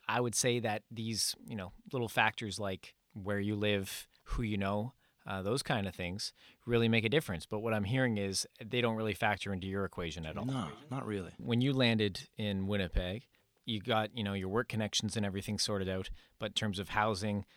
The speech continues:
Speaker 1: uh, errands and all those things, you just figured you'd pick it up as you go along.
Speaker 2: Yeah, I'll figure it out.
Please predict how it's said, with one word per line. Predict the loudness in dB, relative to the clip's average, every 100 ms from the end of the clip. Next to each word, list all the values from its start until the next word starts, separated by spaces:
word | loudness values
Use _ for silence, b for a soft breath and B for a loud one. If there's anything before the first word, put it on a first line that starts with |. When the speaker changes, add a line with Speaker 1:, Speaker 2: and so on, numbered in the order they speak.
| b b
Speaker 1:
uh, | -8 -8 -8 -14 -16 -16 -16 -8
errands | -4 0 0 0
and |
all | -2 0
those | 2 2 0
things, | -2 -2 -4 -8 b b b _
you | 0
just | 2 2
figured | 0 0 -2 -2 -8 -6
you'd | -4 2
pick | 2
it | 2
up | 0
as | 0
you | 0
go | 0
along. | 2 0 -2
Speaker 2:
Yeah, | -2 -2
I'll |
figure | -2 -2 0
it | 0
out. | -2 -4